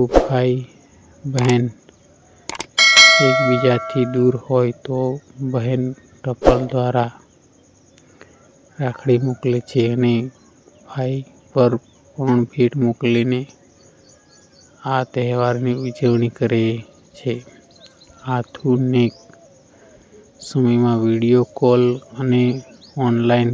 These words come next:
ભેટની આપ-લે પણ સામાન્ય બની ગઈ છે, જે અંતરને ઓછું કરે છે. પ્રમ-,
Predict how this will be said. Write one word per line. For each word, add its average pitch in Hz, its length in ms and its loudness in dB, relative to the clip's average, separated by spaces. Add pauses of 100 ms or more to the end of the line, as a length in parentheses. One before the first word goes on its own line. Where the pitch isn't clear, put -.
(120)
ભેટની 120 640 0 (2500)
આપ-લે 123 580 0
પણ 120 300 0 (180)
સામાન્ય 120 600 -2
બની 117 380 -2
ગઈ 117 280 -2 (140)
છે, - 280 -4 (440)
જે 123 220 4 (920)
અંતરને 123 800 2 (240)
ઓછું 123 420 -2
કરે 120 320 -4
છે. 123 240 -8 (220)
પ્રમ-, 120 560 -6